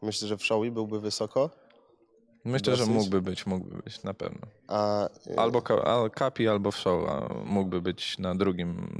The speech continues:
Speaker 2: no drugie, trzecie miejsce, myślę, że oni by byli.
Speaker 1: Masz sto procent przekonania, że w tym top trzy byłby Josue?
Speaker 2: Czy jestem przekonany, że w top trzy byłby Josue?
Speaker 1: Tak.
Speaker 2: Wydaje mi się,
Speaker 1: Że na
Speaker 2: że
Speaker 1: sto procent.
Speaker 2: Mm.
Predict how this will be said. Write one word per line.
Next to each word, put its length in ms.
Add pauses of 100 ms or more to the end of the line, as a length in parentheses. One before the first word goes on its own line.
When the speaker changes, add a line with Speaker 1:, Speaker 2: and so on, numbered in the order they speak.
(300)
Speaker 2:
no 120
drugie, 240
trzecie 280
miejsce, 320
myślę, 240
że 120
oni 220
by 100
byli. 220 (920)
Speaker 1:
Masz 440 (100)
sto 240
procent 380
przekonania, 600
że 140
w 100
tym 160
top 180
trzy 180
byłby 300
Josue? 340 (1800)
Speaker 2:
Czy 140
jestem 240
przekonany, 340
że 80
w 60
top 160
trzy 200
byłby 260 (100)
Josue? 260
Speaker 1:
Tak. 240
Speaker 2:
Wydaje 460
mi 100
się, 140
Speaker 1:
Że 20
na 60
Speaker 2:
że 100
Speaker 1:
sto 180
procent. 400 (160)
Speaker 2:
Mm. 360